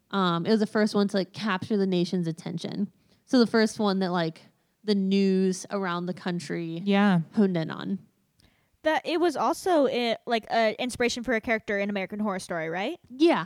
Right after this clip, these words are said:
Speaker 1: it was. I forget.
Speaker 3: Like season one?
Speaker 1: Mm, I
Speaker 2: Oh,
Speaker 1: forget which
Speaker 2: yeah.
Speaker 1: one.
Speaker 2: Yes, it was season one. Um, she had an abortion in the murder house.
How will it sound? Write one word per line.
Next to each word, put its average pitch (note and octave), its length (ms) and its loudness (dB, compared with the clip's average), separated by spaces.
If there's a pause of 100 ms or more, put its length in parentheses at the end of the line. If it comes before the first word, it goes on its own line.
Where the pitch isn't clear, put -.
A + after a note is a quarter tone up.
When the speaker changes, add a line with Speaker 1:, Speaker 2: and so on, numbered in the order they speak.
(120)
Speaker 1:
it B3 100 2
was. G3 460 2 (360)
I C4 80 2
forget. C#4+ 300 2
Speaker 3:
Like E4+ 40 2
season B3+ 280 0
one? A#3+ 260 0 (1080)
Speaker 1:
Mm, D4 800 2
I D#4 80 6
Speaker 2:
Oh, F#4 100 8
Speaker 1:
forget - 0 -
which F#4 120 6
Speaker 2:
yeah. F#4+ 380 6
Speaker 1:
one. F#3 280 2 (600)
Speaker 2:
Yes, A3 500 2
it B3 160 6
was C#4 200 6
season A#3 340 6
one. F3+ 320 4 (440)
Um, G#3+ 440 6 (100)
she B3 600 2
had A3+ 200 2
an A#3+ 80 6
abortion G#3 680 4
in G3+ 100 6
the G3+ 60 8
murder G3+ 200 8
house. F3 440 0